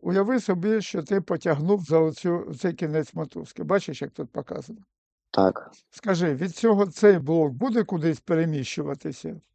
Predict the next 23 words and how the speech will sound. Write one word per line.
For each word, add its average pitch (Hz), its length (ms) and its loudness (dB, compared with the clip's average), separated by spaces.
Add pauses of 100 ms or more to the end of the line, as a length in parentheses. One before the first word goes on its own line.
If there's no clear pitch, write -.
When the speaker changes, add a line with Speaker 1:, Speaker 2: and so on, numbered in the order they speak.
(140)
Speaker 1:
Як 156 180 -6
ціле? 151 240 -6
Speaker 2:
Ну, 107 400 10 (320)
ні, 104 160 10
він 92 60 8
Speaker 1:
Ні. 92 180 8
Speaker 2:
просто 95 440 2
буде 90 480 2
Speaker 1:
То, - 80 -10
Speaker 2:
так 175 260 2
же. 196 60 0
Speaker 1:
тому 185 280 -2 (100)
він 214 160 2
залишається 208 680 2
тут, 262 260 -8
він 196 140 0
тільки 208 320 2
обертається. 165 680 -4
Тобто 180 300 0
який 170 280 0
тоді 190 300 -4
це 185 180 -2
блок? 190 280 -6